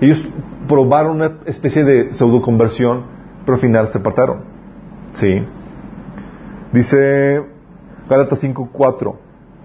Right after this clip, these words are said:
"Aquellos de entre ustedes que tratan de ser justificados por la ley han roto con Cristo, han caído de la gracia". ¿Sí?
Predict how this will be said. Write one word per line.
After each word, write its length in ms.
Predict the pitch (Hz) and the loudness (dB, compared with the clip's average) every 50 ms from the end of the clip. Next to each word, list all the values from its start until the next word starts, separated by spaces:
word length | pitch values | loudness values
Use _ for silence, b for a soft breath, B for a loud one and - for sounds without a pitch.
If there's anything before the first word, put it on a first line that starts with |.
| - - - | -20 -8 -4
"Aquellos 480 | - 127 - - 170 196 214 226 208 - | -2 -2 0 2 2 2 2 0 0 0
de 80 | 190 | 0
entre 160 | 175 151 165 156 | 0 0 0 -2
ustedes 340 | - - 131 110 98 - | 0 0 2 2 0 0
que 120 | - 120 107 107 - - - - | 0 -2 -2 -2 -6 -14 -6 0
tratan 360 | - 139 170 - - 165 156 | 2 2 2 2 0 -2 -2
de 120 | 151 147 127 | 0 -2 0
ser 180 | - - 139 | 0 -2 -2
justificados 720 | - 151 143 - 139 117 120 110 - - 117 101 101 98 98 | -2 -2 -4 -6 -4 -4 -4 -4 -2 0 0 0 0 -2 -4
por 220 | - - 104 98 98 | -4 -2 0 0 2
la 60 | 95 | 2
ley 240 | 98 98 98 95 - - | 2 0 0 -2 -2 -2
han 180 | 120 131 135 | -2 0 2
roto 260 | 127 139 131 - 143 | 2 0 0 0 -2
con 160 | 123 127 110 104 | -4 -4 -4 -4
Cristo, 400 | 110 113 107 - - 117 - - - - | -4 -4 -4 -4 -6 -8 -8 -8 -6 -2
han 240 | 135 123 139 156 147 151 | -2 0 0 -2 -2 -2
caído 340 | 135 127 127 123 120 123 | 0 0 2 2 2 2
de 80 | 123 120 | 2 2
la 60 | 120 | 0
gracia". 380 | 113 120 123 - - - - - - - - - - - - - - - - - - - - - B B B B B B B - | 0 0 -2 -2 -4 -8 -10 -12 -12 -16 -18 -18 -18 -18 -20 -20 -20 -20 -18 -18 -18 -18 -18 -18 B B B B B B B -18
¿Sí? 340 | - - 120 110 110 110 - | -6 -2 0 0 0 -2 -4